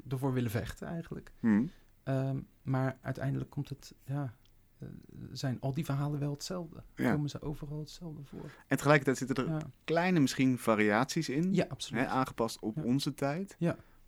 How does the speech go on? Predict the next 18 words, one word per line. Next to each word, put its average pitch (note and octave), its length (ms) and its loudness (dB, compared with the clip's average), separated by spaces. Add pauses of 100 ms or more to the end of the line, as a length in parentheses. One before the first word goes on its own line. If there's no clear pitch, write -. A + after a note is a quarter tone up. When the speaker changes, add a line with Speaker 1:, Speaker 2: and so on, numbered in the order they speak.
(120)
Speaker 2:
Wat E3 200 -2
hoop E3 200 0
jij D3+ 120 4
dat C#3+ 200 2
jouw D3+ 400 2
werk B2+ 340 0
doet, C3+ 180 0
behalve A2+ 360 -2
een A2 120 -4
gespreksonderwerp A2+ 960 -2 (480)
beginnen A2 540 4
over G2 280 0
iemands G2+ 300 2
leven? A2 500 2 (440)
Zitten - 240 -6
er A2+ 100 2
ook A#2 140 2
nog - 380 -4